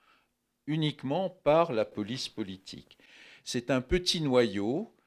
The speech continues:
et c'est ce qu'on a appelé au fond le laboratoire du goulag parce que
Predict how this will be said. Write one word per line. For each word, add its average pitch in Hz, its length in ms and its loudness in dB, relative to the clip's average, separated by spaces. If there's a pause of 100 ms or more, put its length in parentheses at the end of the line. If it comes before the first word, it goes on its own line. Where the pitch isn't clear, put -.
(500)
et 127 340 -2 (100)
c'est - 380 -2
ce - 160 -4
qu'on 113 260 -6
a 107 100 -2
appelé 156 500 -4
au 127 100 -2
fond 160 340 -6
le 95 160 0
laboratoire 113 1200 0
du 82 160 -14
goulag 104 580 -4 (120)
parce - 320 -6
que 175 380 -4